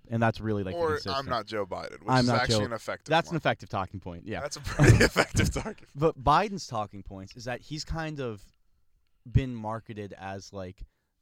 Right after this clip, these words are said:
Speaker 1: the, like, the more sane Trump,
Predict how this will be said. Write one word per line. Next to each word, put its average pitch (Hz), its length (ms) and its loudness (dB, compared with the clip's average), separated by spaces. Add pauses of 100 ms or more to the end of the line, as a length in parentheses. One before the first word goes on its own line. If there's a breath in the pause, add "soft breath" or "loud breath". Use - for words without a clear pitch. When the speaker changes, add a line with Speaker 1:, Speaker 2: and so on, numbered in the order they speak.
(140)
Speaker 1:
the, 131 320 2
like, - 280 -4 (400)
the 127 140 0
more 135 340 2
sane 98 840 -6
Trump, 80 360 -14